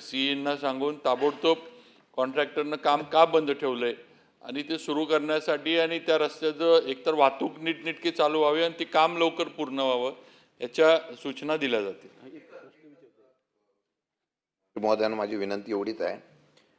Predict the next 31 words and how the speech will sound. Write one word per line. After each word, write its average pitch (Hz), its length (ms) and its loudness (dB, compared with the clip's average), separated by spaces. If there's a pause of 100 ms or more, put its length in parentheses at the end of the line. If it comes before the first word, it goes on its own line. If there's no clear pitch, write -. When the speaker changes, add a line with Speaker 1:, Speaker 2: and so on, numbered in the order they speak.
(300)
Speaker 2:
की 131 80 -2
नॅशनल 135 680 0
हायवेला 120 480 4
हा 117 200 0
रस्ता 113 340 0
गेल्यानंतर 107 760 -4 (340)
पीडब्ल्यूडी 104 460 -4
तिकडे 104 280 -8
बघत 87 360 -10
नसते - 320 -20 (1120)
आणि 131 180 -2
नॅशनल 120 500 2
हायवेच्यावर 139 640 6 (100)
आपलं 135 260 2
कंट्रोल 113 420 -2
नाही. 73 140 -12 (1300)
माझी 117 240 6
विनंती 151 360 4
एवढीच 151 300 4
आहे 120 300 6
की 131 180 -4
हे 131 180 2
रस्ते 123 320 0 (120)
फार 131 140 2
महत्त्वाचे 110 420 0
आहे, 92 80 2
आपल्याला 113 240 -2
पण 113 180 -8
कल्पना 104 440 -6
आहे 98 160 -2
सातारा 104 400 -2